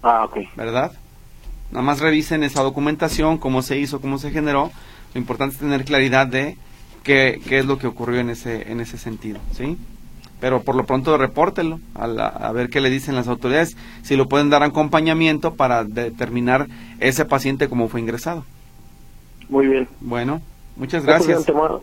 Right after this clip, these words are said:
Speaker 1: pues, de antemano gracias y, pues, lo solicito por su programa porque, pues, la verdad, resuelve muchas dudas
Speaker 2: Ojalá
Speaker 1: en el
Speaker 2: que
Speaker 1: público.
Speaker 2: este que sea el caso también le podamos haber ayudado. Muy, muy amable.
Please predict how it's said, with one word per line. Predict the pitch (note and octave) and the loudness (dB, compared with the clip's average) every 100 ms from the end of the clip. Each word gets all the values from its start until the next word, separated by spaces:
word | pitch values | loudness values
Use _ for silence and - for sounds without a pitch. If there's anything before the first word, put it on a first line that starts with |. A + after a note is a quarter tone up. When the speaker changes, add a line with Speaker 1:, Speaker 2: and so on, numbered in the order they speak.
| - | -2
Speaker 1:
pues, | C#3 | 2
de | |
antemano | C3+ C3+ D3 F3 | 2 4 4 4
gracias | F3+ G3 G#3 G#3 F3+ | 4 4 4 2 2
y, | D3+ C#3 C3 B2+ | 2 4 2 0
pues, | - C3 | 0 0
lo | A#2+ | 0
solicito | - A#2+ B2+ F3 | 0 -2 -2 -4
por | D#3 - | -2 0
su | C3+ | 0
programa | B2 C3+ E3 | 2 2 2
porque, | D3 A2 - G#2+ | 0 -2 -4 -4
pues, | - A2 | -2 -2
la | G#2+ | 0
verdad, | G#2+ A2+ B2+ - - - - - - - - - - | 0 2 0 -4 -16 -20 -20 -20 -20 -20 -20 -20 -2
resuelve | C3+ C#3 C#3+ D3+ | 2 4 4 4
muchas | D#3+ F3 | 2 2
dudas | D3+ D3+ D3+ C3 | 4 4 2 0
Speaker 2:
Ojalá | B2 B2 B2+ C#3 | 0 2 4 4
Speaker 1:
en | C#3+ | 4
el | |
Speaker 2:
que | E3 | 6
Speaker 1:
público. | C#3+ C3 C3 - - - | 4 4 0 -4 -12 -8
Speaker 2:
este | C3+ D3 D3+ | -6 -4 -4
que | C#3+ | -2
sea | D3+ | 0
el | D3 | 2
caso | C#3+ C3+ C#3 | 2 2 0
también | C3+ C3 C#3 | 0 2 0
le | |
podamos | C3+ C3+ C3+ | 0 -2 0
haber | C3+ C3 | 0 0
ayudado. | C3 B2 A#2+ A#2 | 0 0 -2 -2
Muy, | C3+ D3 - | -2 -2 -2
muy | C#3+ | 2
amable. | D#3 D3+ C3 G#2+ | 6 6 6 0